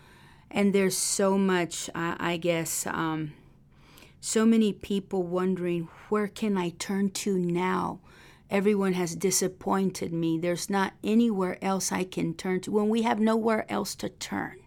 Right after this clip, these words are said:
and you're presented that there is someone that can change your life forever, you stop and you listen. And when God does what you've been told he can do, and you believe,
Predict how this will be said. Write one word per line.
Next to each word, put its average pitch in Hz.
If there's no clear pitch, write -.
and 190
you're 185
presented 185
that 170
there 170
is 160
someone 175
that 156
can 160
change 175
your 160
life 156
forever, 160
you 180
stop 180
and 170
you 156
listen. 156
And 180
when 170
God 170
does 170
what 156
you've 156
been 151
told 180
he 147
can -
do, 156
and 180
you 165
believe, 156